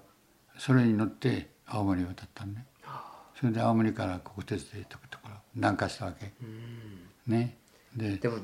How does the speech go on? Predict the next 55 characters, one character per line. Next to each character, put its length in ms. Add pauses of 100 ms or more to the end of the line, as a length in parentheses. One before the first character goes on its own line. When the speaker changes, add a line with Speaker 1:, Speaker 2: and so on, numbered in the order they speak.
(120)
Speaker 2:
渡 240
れ 80
た 120
ん 120
だ。 140 (460)
Speaker 1:
も 160
う 40
渡 200
れ 60
た 140
の。 100 (480)
Speaker 2:
う 40
ん。 20
Speaker 1:
う 120
ん、 120
渡 100
れ 80
た 140
ん 20
で 60 (100)
す 80
よ 80
ね。 240 (500)
で、 180
国 200
鉄 280
で 60
南 240
下 140
し 80
て、 180 (760)
え 60
ー、 80
そ 180
し 60
た 140
ら、 180
あ 40
の、 120 (160)
や 160
っ 40
ぱ 140
り、 200 (400)
あ 40
の、 360 (1200)
あ 40
れ 80
な 140
の。 100 (1300)
も 160
う 20
や 60
っ 40
ぱ 100
り 400